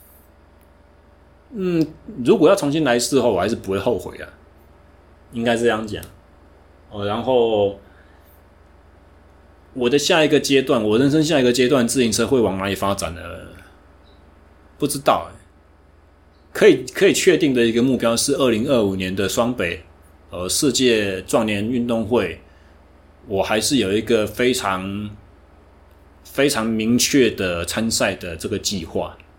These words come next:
然后一公里个人计时，我还是有一个小的心愿，希望能够进到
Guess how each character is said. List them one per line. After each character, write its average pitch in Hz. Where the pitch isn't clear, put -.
然 87
后 92
一 160
公 143
里 117
个 113
人 117
计 123
时， 98
我 104
还 101
是 117
有 101
一 101
个 104
小 87
的 92
心 107
愿， 113
希 104
望 104
能 95
够 110
进 107
到 87